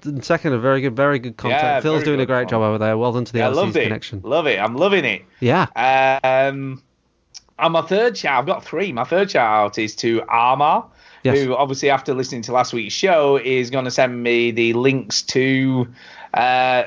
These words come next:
Speaker 2: Super Bomberman one and two to
Speaker 1: Ah.
Speaker 2: add to my games on my little console
Speaker 1: Super
Speaker 2: thing.
Speaker 1: Bomberman two is, is probably one of the best Bomberman games ever. Just
Speaker 2: So there
Speaker 1: to
Speaker 2: you
Speaker 1: let
Speaker 2: go.
Speaker 1: you know. Yeah.
Speaker 2: So there, there are my three
Speaker 1: There you shout
Speaker 2: massive
Speaker 1: out.
Speaker 2: shout outs this week. So thank you very much for that.
Speaker 1: Okay, so, uh, shout out to, uh, Sparky one one zero one.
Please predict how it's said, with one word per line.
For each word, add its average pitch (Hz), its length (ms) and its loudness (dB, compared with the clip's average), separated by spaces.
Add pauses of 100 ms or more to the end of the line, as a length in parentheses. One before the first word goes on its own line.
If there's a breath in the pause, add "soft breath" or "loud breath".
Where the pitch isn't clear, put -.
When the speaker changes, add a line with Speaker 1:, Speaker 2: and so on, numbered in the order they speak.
(120)
Speaker 2:
Super 190 420 0
Bomberman 147 720 0
one 147 360 -2
and 160 240 0
two 196 480 0
to - 160 -4
Speaker 1:
Ah. 113 240 2
Speaker 2:
add 113 60 -2
to 95 80 -6
my 113 280 -2
games 110 500 -4
on 95 120 -2
my 92 100 -2
little 98 240 -2
console 107 380 0
Speaker 1:
Super 165 100 0
Speaker 2:
thing. 160 140 0
Speaker 1:
Bomberman 147 300 0
two 120 360 0
is, 110 300 -2 (100)
is 117 300 0
probably 113 420 0
one 113 140 2
of 107 40 2
the 107 60 -2
best 101 220 -2
Bomberman 104 260 -4
games 101 240 -6
ever. 104 160 -8 (920)
Just 147 160 2
Speaker 2:
So 165 60 2
there 196 100 2
Speaker 1:
to 185 60 2
Speaker 2:
you 165 80 2
Speaker 1:
let 214 60 2
Speaker 2:
go. 233 60 2
Speaker 1:
you 151 60 -2
know. - 100 -16 (360)
Yeah. 120 120 -8
Speaker 2:
So 135 240 2
there, 156 220 2
there 160 260 2
are 156 60 2
my 143 400 2
three 147 340 -8
Speaker 1:
There 117 80 -2
you 110 140 -2
shout 135 160 -2
Speaker 2:
massive 175 300 -2
Speaker 1:
out. - 40 -10
Speaker 2:
shout 101 300 -4
outs 95 160 -4
this 90 100 -10
week. 85 140 -12
So 98 160 -4
thank 127 180 -4
you 123 60 -4
very 107 120 0
much 95 200 -6
for - 60 -12
that. - 120 -2
Speaker 1:
Okay, 156 300 0
so, 147 300 0
uh, 135 680 2
shout 185 260 0
out 180 200 -2
to, 151 400 0
uh, 127 260 0
Sparky 160 560 -2
one 131 220 -2
one 117 200 -2
zero 107 300 2
one. 113 380 0